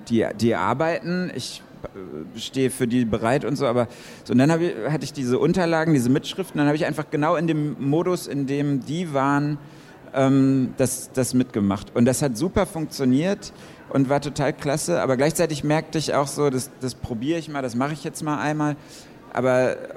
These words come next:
gleichzeitig merkte ich auch fast schon so eine Entmystifizierung, die ich gefährlich finde.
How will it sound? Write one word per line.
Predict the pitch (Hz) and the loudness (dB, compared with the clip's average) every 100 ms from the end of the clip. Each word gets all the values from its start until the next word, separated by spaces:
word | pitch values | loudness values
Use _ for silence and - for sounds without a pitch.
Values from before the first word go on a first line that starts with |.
| - - - 92 101 95 82 - - - | -14 -14 -14 -10 -10 -8 -10 -12 -16 -6
gleichzeitig | 143 156 - 151 143 - | -2 0 0 -2 -2 -2
merkte | 139 135 | 0 0
ich | 147 - | -2 -6
auch | |
fast | - 143 143 | -4 -6 -4
schon | 147 | -2
so | 131 | 0
eine | 131 123 - - | 2 0 -4 -4
Entmystifizierung, | 131 147 139 - 127 123 - - 165 175 175 175 175 170 - - | -2 -2 -2 -4 -4 -4 -4 -4 0 0 2 0 0 -4 -10 -12
die | - | -6
ich | 135 | -4
gefährlich | 131 - 127 120 98 | -4 -2 0 0 -2
finde. | - 95 101 101 | -4 0 2 0